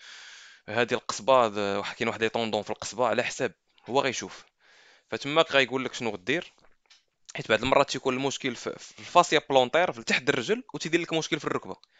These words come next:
ولا تيكون المشكل بعض المرات في الظهر، وتيدير لك مشكل في الركبه، حيت من الرجل حتى للظهر كاين واحد السلسله د الاعصاب والعضلات تكون مرتبطه فيما بينها بحال السلسله. وداكشي علاش قلت لكم في الاخر ديال شاك اونطرينمون ديروا لي زيتيرمون،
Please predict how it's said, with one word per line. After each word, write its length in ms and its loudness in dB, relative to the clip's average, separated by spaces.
ولا 120 2
تيكون 300 -4
المشكل 280 -2
بعض 100 2
المرات 240 4
في 60 -10
الظهر، 380 2
وتيدير 260 -2
لك 120 -8
مشكل 260 -2
في 80 -12
الركبه، 300 -6
حيت 260 -4
من 240 -2
الرجل 400 2
حتى 360 -2
للظهر 580 2
كاين 120 0
واحد 140 -2
السلسله 420 0
د 40 4
الاعصاب 320 2
والعضلات 480 4
تكون 320 -2
مرتبطه 540 6
فيما 200 0
بينها 380 0
بحال 180 -2
السلسله. 420 -6
وداكشي 260 0
علاش 140 2
قلت 160 -14
لكم 380 0
في 100 -8
الاخر 380 -2
ديال 360 -4
شاك 260 -4
اونطرينمون 560 2
ديروا 220 -2
لي 60 -2
زيتيرمون، 440 -6